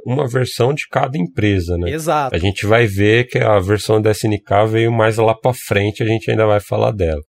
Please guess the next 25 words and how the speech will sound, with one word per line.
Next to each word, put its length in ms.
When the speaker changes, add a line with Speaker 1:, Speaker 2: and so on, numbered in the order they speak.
Speaker 1:
E 120
aí 360
aqui 520
é 60
a 120
versão 380
desenvolvida 600
pela 240
Capcom 540
mesmo. 300
E 120
aí 220
o 80
interessante 800
justamente 680
era 200
isso, 260
era 140
ver 540
os 280
personagens 640
da 100
S 180
N 200
K 320